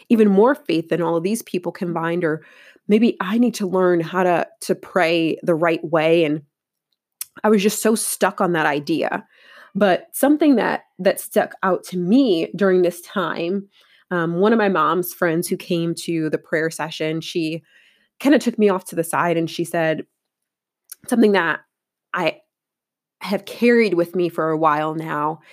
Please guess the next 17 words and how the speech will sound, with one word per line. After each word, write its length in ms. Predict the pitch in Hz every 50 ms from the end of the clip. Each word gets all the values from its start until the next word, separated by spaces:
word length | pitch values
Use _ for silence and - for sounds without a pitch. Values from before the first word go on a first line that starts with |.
| - - - - _ _ _ _
And 260 | 190 190 180 180 175
she 140 | - - 220
said, 540 | 202 - 220 202 196 190 180 175 175 - - _ -
"Don't 360 | 160 160 185 185 226 240 233 - _ _
ever 320 | - 196 196 220 226 233
let 360 | 208 196 190 190 - - - _
anyone 720 | - 180 180 190 202 202 202 190 180 165 165 175 175 180 -
make 360 | - 175 185 190 190 190 _
you 140 | 185 190 180
think 440 | - - - 196 170 156 165 - -
that 340 | - 151 151 147 147 - - _ _ _ _ _
you 240 | - 160 165 202 208
just 160 | 175 180 175
have 200 | - - 160 151 -
to 80 | -
pray 340 | 139 143 - - 156 151 -
harder 560 | - 156 - 87 - - - - - - -